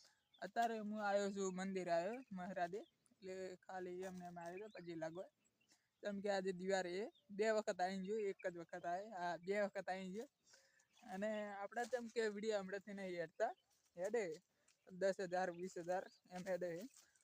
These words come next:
હા, ઝીરો જ નહીં હોતા પાછો, એ તો ખોટી વાત. અને હેડે જ છે, આપણે એમ નહીં કહેતો કે નહીં હેડતા, પણ કોક દાર હેડે, કોક દાર નહીં હેડતા. એટલે હું અત્યારે આવી ગયો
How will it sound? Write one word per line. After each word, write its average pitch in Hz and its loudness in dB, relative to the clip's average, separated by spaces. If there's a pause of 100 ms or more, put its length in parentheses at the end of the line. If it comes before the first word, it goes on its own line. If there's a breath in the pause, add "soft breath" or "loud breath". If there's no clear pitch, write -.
(160)
હા, 220 8 (300)
ઝીરો 214 4
જ 233 0
નહીં 196 2
હોતા 180 0
પાછો, 170 0 (520)
એ 214 -8
તો 220 0
ખોટી 190 -2
વાત. 170 -10 (640)
અને 220 -4 (300)
હેડે 226 2
જ 233 -4
છે, 254 -4
આપણે 190 -4 (180)
એમ 220 -6
નહીં 190 -8
કહેતો 175 -4 (560)
કે 180 -4
નહીં 175 -2
હેડતા, 202 -6 (160)
પણ 214 -4
કોક 226 -2
દાર 220 6
હેડે, 202 0
કોક 196 -2
દાર 185 2
નહીં 170 -4
હેડતા. 185 2 (540 soft breath)
એટલે 190 2
હું 208 2
અત્યારે 196 4
આવી 185 4
ગયો 190 0